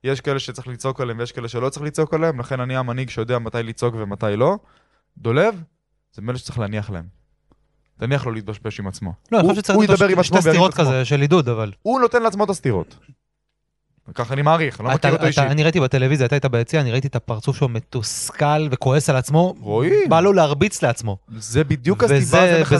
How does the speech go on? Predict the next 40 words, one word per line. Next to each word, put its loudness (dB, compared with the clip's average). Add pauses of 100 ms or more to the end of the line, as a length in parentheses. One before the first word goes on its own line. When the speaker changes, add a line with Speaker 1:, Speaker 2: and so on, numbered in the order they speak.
Speaker 2:
אתה -
Speaker 1:
את 2
מה 4
Speaker 2:
צודק. 6
Speaker 1:
שאמרתי. 4
Speaker 2:
בדיוק, 2
Speaker 1:
הוא 0
Speaker 2:
בדיוק, 4
Speaker 1:
יד-, 0
Speaker 2:
כן. -8
Speaker 1:
הוא -4
יניע 0
את -2
עצמו. 0 (800)
הוא 2
מאלה 2
שחוזרים -2
הביתה, 0 (520)
נותן -8
חיבוק -4
לאשתו, 0
אומר -4
לה, 0
"עזבי -4
רגע, -4
אני -4
בחדר." -8 (340)
Speaker 2:
ואומר 0
לעצמו, -4
"איזה -8
אפס -8
אתה? -2 (200)
מה -2
יש -2
לך? -4 (100)
תתעורר, -2
מה -8 (120)
יש -6
לך?" -4 (100)
Speaker 1:
בדיוק. -8